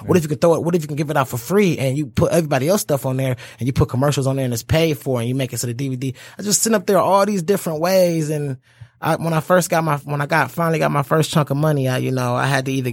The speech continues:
I was gonna either get a cha-, uh, Charger. It was brand new at the time. It was supposed to be going against the Challenger. So some, some, it,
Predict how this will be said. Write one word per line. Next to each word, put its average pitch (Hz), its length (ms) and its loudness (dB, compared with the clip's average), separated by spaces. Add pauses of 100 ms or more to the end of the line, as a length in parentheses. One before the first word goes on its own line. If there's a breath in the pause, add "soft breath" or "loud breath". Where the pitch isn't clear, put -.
I 123 60 0
was 127 120 -4
gonna 131 140 0
either 127 120 -2
get 120 100 0
a 107 80 -2
cha-, - 200 -2
uh, 113 480 0
Charger. 139 720 0 (260 soft breath)
It 123 60 -2
was 117 160 -2
brand 127 380 2
new 131 120 2
at 127 60 0
the 127 80 -14
time. 131 300 2
It 117 40 0
was 110 140 -4
supposed 120 260 -2
to 131 60 -18
be 127 80 -6
going 123 260 -2
against 117 300 -4
the - 60 -18
Challenger. 131 560 -6
So - 100 -12
some, 160 320 0
some, - 260 0
it, 180 100 2